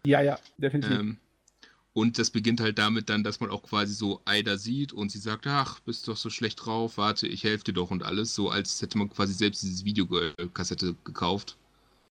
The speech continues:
Speaker 2: Das war schon irgendwie ein ganz witziger das war schon ganz interessant so im Vergleich.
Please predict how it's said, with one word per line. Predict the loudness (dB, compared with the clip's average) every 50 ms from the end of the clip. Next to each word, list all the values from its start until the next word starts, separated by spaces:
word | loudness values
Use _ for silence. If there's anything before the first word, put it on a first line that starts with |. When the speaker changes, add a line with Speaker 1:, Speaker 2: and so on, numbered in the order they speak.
| -6
Speaker 2:
Das | -4 -4 -4 -4 -2
war | -2 0
schon | 2 2 2
irgendwie | 2 2 2 2 4
ein | 4 4
ganz | 2 2 2 2 0
witziger | -2 -4 -2 -2 -2 -4 -4 -6 -10 -10 -10 -14 -18 -20 -20 _ _ _ _ _ -10
das | -6 0
war | 0 0
schon | 0 2 0
ganz | 0 0 0
interessant | -2 -4 -2 0 2 2 2 2
so | 2 -2
im | -2
Vergleich. | -2 -2 -2 0 0 0 0 -2 -6 -10